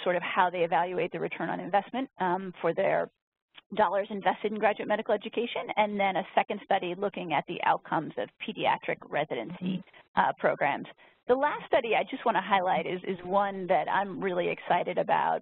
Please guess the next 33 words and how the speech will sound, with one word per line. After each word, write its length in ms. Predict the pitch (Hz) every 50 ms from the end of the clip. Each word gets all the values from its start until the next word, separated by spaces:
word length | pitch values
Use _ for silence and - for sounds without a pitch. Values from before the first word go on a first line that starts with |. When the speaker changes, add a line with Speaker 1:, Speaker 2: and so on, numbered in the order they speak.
| - 160 175
Speaker 1:
We, 180 | 208 247 302 370 571 494 466 453 - -
our 160 | - - 349 - -
center 180 | 320 269 247
is 60 | 226 214 -
very 220 | 233 254 - -
interested 360 | 196 214 - 247 - - 202 202
in 140 | 202 196
understanding 880 | 147 180 196 185 180 - - 196 185 185 185 190 175 180 175 165 170 175 - - - _ _ _
the 100 | 214 214
role 640 | 196 170 180 196 185 185 190 185 196 196 185 185 175 -
of 260 | 196 208 202 175 180 170 -
electronic 580 | 175 185 180 180 - - - 185 185 180 175 - - -
health 160 | - 190 185 - -
records, 440 | - - - - - 151 - - - - - -
and 280 | - 190 202 202 202 180
the 100 | 196 196
data 540 | 175 165 165 226 247 330 370 466 453 392 311 233
that 120 | 196 -
are 160 | 131 160 180
<laughs> 220 | - - - - -
housed 380 | 311 320 294 269 247 208 -
in 100 | 208 208
the 100 | 196 190
electronic 520 | 196 190 185 196 - - 180 - 165 175 -
health 180 | 190 185 175 -
record, 300 | 170 - - - - - - - - - _ _ _ _
it's 180 | - - -
a 160 | 381 277 208 202
veritable 500 | 208 175 175 175 175 180 - 170 170 160 _
gold 280 | - 170 139 - - -
mine. 380 | - - - 80 82 90 180 - _ - - - _ _
Now, 160 | 233 254 196 - -
how 240 | - - - -